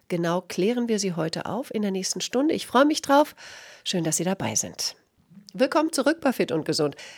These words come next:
So, ich spreche heute mit Michael Rhein, dem Hörakustiker und Inhaber des Hörkontors in Lüneburg und Hamburg.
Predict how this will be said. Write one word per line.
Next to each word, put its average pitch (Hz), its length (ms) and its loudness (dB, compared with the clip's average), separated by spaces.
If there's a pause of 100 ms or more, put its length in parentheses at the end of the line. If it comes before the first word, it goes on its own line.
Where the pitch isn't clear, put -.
(220)
So, 277 220 6
ich - 100 2
spreche 269 480 4
heute 220 160 2
mit 214 160 0
Michael 202 400 4
Rhein, 170 340 6
dem 196 160 6
Hörakustiker 190 880 4
und 175 100 -6
Inhaber 175 640 2 (360)
des 160 160 2
Hörkontors 175 800 2
in 175 80 -2
Lüneburg 180 800 -4
und 254 400 -4
Hamburg. 101 500 -4